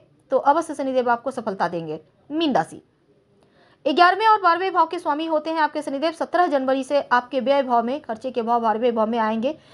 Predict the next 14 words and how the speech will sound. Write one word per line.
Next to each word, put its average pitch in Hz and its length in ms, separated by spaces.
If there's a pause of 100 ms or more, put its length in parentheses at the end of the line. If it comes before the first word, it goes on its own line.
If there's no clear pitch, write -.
(160)
और 285 100
आपके 320 360
ऊपर 285 200
साढ़े 269 260
साती 262 260
शुरू 359 200
हो 320 100
जाएगी। 147 340 (560)
शनिदेव 415 380
की 403 80
दृष्टि 349 340
आपके 294 480
दूसरे 277 320
भाव 311 280